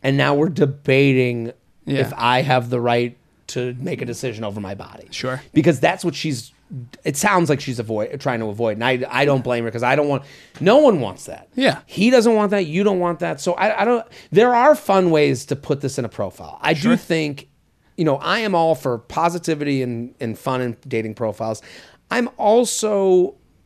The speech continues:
Speaker 1: I think it's okay to have prompts that push people away, but also if they push it, life is gravity. It will bring people in.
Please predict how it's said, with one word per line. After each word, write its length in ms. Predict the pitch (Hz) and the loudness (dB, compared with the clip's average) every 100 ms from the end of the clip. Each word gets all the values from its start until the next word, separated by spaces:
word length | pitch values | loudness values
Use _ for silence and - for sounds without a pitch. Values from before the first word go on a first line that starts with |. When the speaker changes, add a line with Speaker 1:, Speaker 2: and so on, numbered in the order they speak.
| _ _ _ _ _ _ _ _ _ _ - | _ _ _ _ _ _ _ _ _ _ 0
Speaker 1:
I 140 | 180 | 0
think 200 | 196 196 | 2 0
it's 140 | 190 | 0
okay 360 | 170 160 131 156 | 2 2 2 -2
to 80 | 143 | -2
have 320 | 135 131 - | -2 -4 -6
prompts 680 | - 139 127 117 - - - _ - - _ | -6 -2 -2 -4 -8 -12 -14 _ -20 -20 _
that 300 | 123 113 110 _ _ | 0 0 0 _ _
push 300 | - 185 - | -2 -2 0
people 380 | 180 147 165 156 | -4 -2 0 2
away, 480 | 147 156 175 226 226 | 4 6 6 4 2
but 180 | 151 | 2
also 540 | 151 156 143 170 160 175 | 4 4 4 4 2 0
if 100 | 127 | -2
they 140 | 123 110 | 0 0
push 260 | 170 180 | 0 0
it, 220 | 196 143 | -2 -2
life 240 | 139 156 170 | 4 4 4
is 100 | 170 | 0
gravity. 520 | 220 208 175 104 80 | 0 2 0 -2 -6
It 80 | 131 | -2
will 160 | 131 131 | 0 0
bring 260 | 143 139 | 2 2
people 340 | 131 131 123 113 | 2 -2 -2 -6
in. 140 | 85 | -8